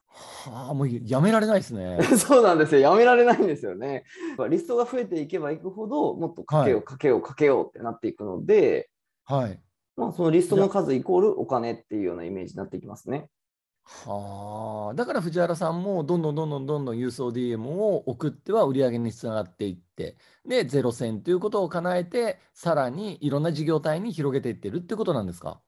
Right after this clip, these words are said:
Speaker 2: そうですね。
Speaker 1: はあ。ちなみに郵送ディーエムって限界というか、
Speaker 2: はい。
Speaker 1: 限度っていう、その上限値みたいのってないんですか？
Speaker 2: まあ、上限値はもうないですね。法人って日本の中小企業って本当何百万社あるって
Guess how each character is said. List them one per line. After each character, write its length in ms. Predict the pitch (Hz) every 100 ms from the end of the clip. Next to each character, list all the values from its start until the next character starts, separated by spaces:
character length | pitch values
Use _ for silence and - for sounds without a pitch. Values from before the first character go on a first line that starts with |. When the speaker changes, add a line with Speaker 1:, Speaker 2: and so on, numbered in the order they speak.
| _ -
Speaker 2:
そ 180 | 262
う 20 | 139
で 80 |
す 140 | - 110
ね。 260 | 131 135 - _
Speaker 1:
は 1080 | - - - 110 110 113 113 117 117 117 117
あ。 40 | - _
ち 160 | - 175
な 160 | 233 320
み 180 | 359
に 260 | 359 381 147
郵 100 | 196
送 180 | 349 339
デ 100 | 269
ィ 60 |
ー 60 | 247
エ 40 |
ム 120 | 151 110
っ 20 |
て 560 | - 120 113 95 92 -
限 280 | 196 190
界 220 | - 185 170
と 120 | 185
い 40 |
う 100 | 165
か、 100 | 123
Speaker 2:
は 80 | 101
い。 40 | 95
Speaker 1:
限 240 | 190 220
度 80 | 131
っ 100 | - _ -
て 60 |
い 120 | 92
う、 140 | 196 -
そ 160 | 151
の 240 | 147 143 -
上 160 | 151
限 160 | 226 254
値 120 | 151
み 100 | 117
た 80 | 98
い 20 |
の 60 | 87
っ 40 |
て 100 | 85
な 120 | 120
い 60 | 160
ん 20 |
で 80 | 95
す 80 | -
か？ 160 | - - _ _ _ _
Speaker 2:
ま 100 | -
あ、 20 | 156
上 240 | 208 320
限 180 | 466 415
値 100 | -
は 120 | 131
も 480 | 127 117 104 78 - -
う 60 |
な 140 | 160 269
い 60 |
で 80 | 165
す 80 | 135
ね。 60 |
法 240 | 120 254 277
人 220 | 277 302
っ 20 |
て 100 | 277
日 120 | 214
本 340 | 202 262 233 - -
の 280 | 110 117 -
中 200 | - 214
小 120 | 226
企 200 | 220 180
業 80 | 120
っ 100 | -
て 300 | 95 78 -
本 200 | - 165
当 80 | 151
何 160 | 175
百 220 | 240 240 254
万 120 | 247
社 140 | 147
あ 40 | 135
る 160 | 127 -
っ 40 |
て 240 | - -